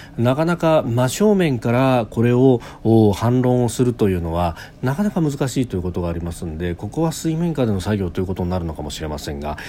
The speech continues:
しかしながら、えー、温暖化対策を立てたがために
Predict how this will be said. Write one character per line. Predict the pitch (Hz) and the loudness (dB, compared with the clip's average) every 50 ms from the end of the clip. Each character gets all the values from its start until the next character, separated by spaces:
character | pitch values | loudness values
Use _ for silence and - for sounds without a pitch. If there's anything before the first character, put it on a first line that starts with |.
| - - - | -16 -16 -16
し | - - | -12 -8
か | - 165 | -6 -6
し | 165 - - 202 | -4 -4 -4 -4
な | 180 | -2
が | 165 156 | -2 -2
ら、 | 139 123 107 95 - - - - - - | -2 -2 -2 -4 -6 -12 -16 -16 -6 0
え | 110 113 113 110 107 104 98 98 | 2 4 4 6 4 4 2 0
ー、 | - - - - - | -4 -8 -12 -6 -2
温 | 113 127 156 175 180 185 | 2 2 4 4 4 4
暖 | 190 208 208 202 | 4 4 2 2
化 | 190 - 196 - | 0 -2 -2 0
対 | - 196 202 190 | 0 2 2 2
策 | - - 139 123 - - 113 113 127 131 | 2 0 -2 -2 0 2 4 6 6 6
を | 127 120 | 4 4
立 | - - 139 - 143 | 0 -4 -4 -4 -4
て | 117 | 0
た | - 110 104 95 92 - - | 2 2 2 2 0 -4 -4
が | - 104 101 | -4 -4 -4
た | - 104 101 | -2 -2 0
め | 113 110 | 2 4
に | 110 107 104 95 85 | 4 4 4 2 0